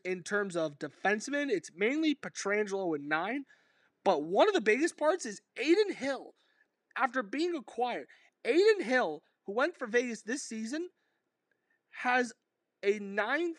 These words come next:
thirty-seven save percentage in eleven games. Now, yes, Laurent Brossoit c-, sort of struggling, but Adin Hill has actually been carrying the load. And for the, in terms of the offense, Jack Eichel,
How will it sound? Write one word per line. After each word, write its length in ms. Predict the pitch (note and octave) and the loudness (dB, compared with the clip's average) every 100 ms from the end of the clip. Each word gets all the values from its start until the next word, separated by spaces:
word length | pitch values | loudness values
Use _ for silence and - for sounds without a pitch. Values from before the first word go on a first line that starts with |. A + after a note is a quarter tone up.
| - - | -4 0
thirty-seven 760 | C4 C#4 C4+ - C4 A#3+ A3+ | 0 0 -2 -2 -2 -2 -8
save 400 | - B3 A#3+ A3 | -6 -4 -4 -4
percentage 580 | A3 G3 F3+ F3 E3 - - | -8 -6 -6 -6 -8 -12 -12
in 120 | A3+ | -4
eleven 360 | G#3+ F#3+ F#3 F3 | -2 -2 -4 -6
games. 480 | F#3+ E3+ - - - _ _ _ - | -6 -8 -12 -18 -20 _ _ _ -6
Now, 200 | E3 F3 | -2 0
yes, 420 | G3 A#3+ C4+ - | 4 4 4 0
Laurent 300 | A#3 C#4+ F4+ | 2 4 4
Brossoit 480 | F#4 - C#4+ C4+ C4+ | 0 -2 -2 0 -2
c-, 200 | - - | -8 -16
sort 300 | - F4 G4+ | -4 2 2
of 80 | - | 2
struggling, 400 | E4 D#4 D4+ C4+ | 0 0 0 -2
but 160 | G#3 - | -2 4
Adin 300 | D4+ A4 F#4+ | 6 6 2
Hill 320 | G#3+ C#4+ F#4 _ _ _ _ - | -2 -2 -4 _ _ _ _ -2
has 220 | A#3 A3+ - | 0 0 -8
actually 380 | C4 E4+ G#4 G4 | -10 -2 0 0
been 220 | D4 A3+ | -2 -6
carrying 340 | A#3 B3 B3+ | -4 -4 -4
the 80 | A3 | -4
load. 420 | F#3 B3 G3 C3+ - _ _ _ _ - | -2 -2 -4 -8 -14 _ _ _ _ -10
And 160 | G3+ | -6
for 80 | A3+ | -4
the, 100 | G#3+ | -4
in 80 | F3 | -6
terms 260 | - C4+ A3+ | -6 -6 -4
of 40 | |
the 120 | F#3+ | -4
offense, 520 | G3 B3 D#4 E4 D#4+ - _ _ _ | -2 -2 0 0 -2 -14 _ _ _
Jack 300 | - B3 E4 | 0 2 2
Eichel, 380 | C4+ C4 C4 C4+ | 0 -4 -4 -8